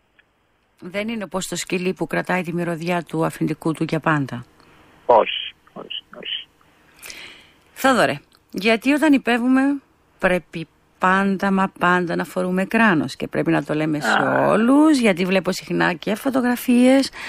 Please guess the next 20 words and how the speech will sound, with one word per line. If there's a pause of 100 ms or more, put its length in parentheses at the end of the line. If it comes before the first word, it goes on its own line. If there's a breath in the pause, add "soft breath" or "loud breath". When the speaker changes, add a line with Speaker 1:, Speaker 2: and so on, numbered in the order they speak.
(220 loud breath)
Speaker 1:
ανθρώπων
πάνω
σε
άλογα
που
δεν
φορούνε
κράνος. (920)
Speaker 2:
Αχ, (140)
πολύ
πονεμένη
ερώτηση
αυτή. (120)
Ναι,
ένας
από
αυτούς
είμαι
και
εγώ.